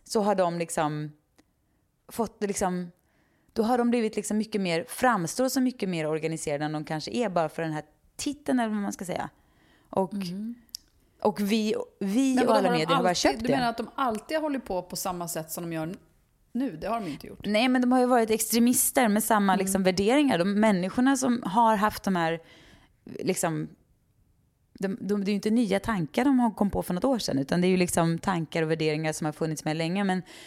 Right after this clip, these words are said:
Speaker 1: när de samlade det under en ledare som gav, gav dem Islamiska staten, så
Speaker 2: Mm.
Speaker 1: blev det
Speaker 2: Ett
Speaker 1: bra
Speaker 2: P R-proffs.
Speaker 1: mycket mer proffsligt. Det låter mycket läskigare. Det låter ju liksom, jag menar, och det de vill är ju förstås att separera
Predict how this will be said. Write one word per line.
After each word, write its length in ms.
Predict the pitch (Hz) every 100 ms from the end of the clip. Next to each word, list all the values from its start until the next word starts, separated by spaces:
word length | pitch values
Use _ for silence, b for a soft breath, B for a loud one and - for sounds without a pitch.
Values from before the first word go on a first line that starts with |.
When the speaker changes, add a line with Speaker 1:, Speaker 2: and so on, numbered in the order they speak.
| B -
Speaker 1:
när 120 | 190
de 120 | 185
samlade 540 | - 202 170 180 208
det 160 | 226 - - 180
under 280 | 190 175
en 120 | 175 180
ledare 400 | 185 160 165 180
som 200 | 175 165
gav, 340 | 160 156 156 -
gav 560 | 175 175 170 165 160
dem 380 | 165 156 156 156 -
Islamiska 680 | 170 - 156 147 151 - 160
staten, 420 | 165 160 - 208
så 60 | 190
Speaker 2:
Mm. 60 |
Speaker 1:
blev 160 | 170 151
det 200 | 151 143 B B B
Speaker 2:
Ett 120 | - 147
Speaker 1:
bra 200 | 185 170
Speaker 2:
P 40 |
R-proffs. 20 |
Speaker 1:
mycket 260 | 170 - 170
mer 240 | 156 147 170 - _ _ _ _ _ -
proffsligt. 720 | 277 214 - - 240 262 -
Det 80 | 240
låter 420 | 233 240 240 233
mycket 240 | 240 202
läskigare. 360 | 202 202 - 185
Det 40 |
låter 360 | 208 214 220 202
ju 80 | 196
liksom, 400 | 185 196 170 170 B B B B B -
jag 260 | 101 240
menar, 460 | 233 220 202 - 214
och 80 | 214
det 80 |
de 160 | 214 214
vill 200 | 262 240
är 40 |
ju 100 | 202
förstås 240 | 214 214 165
att 60 |
separera 720 | - 185 - 160 151 151 160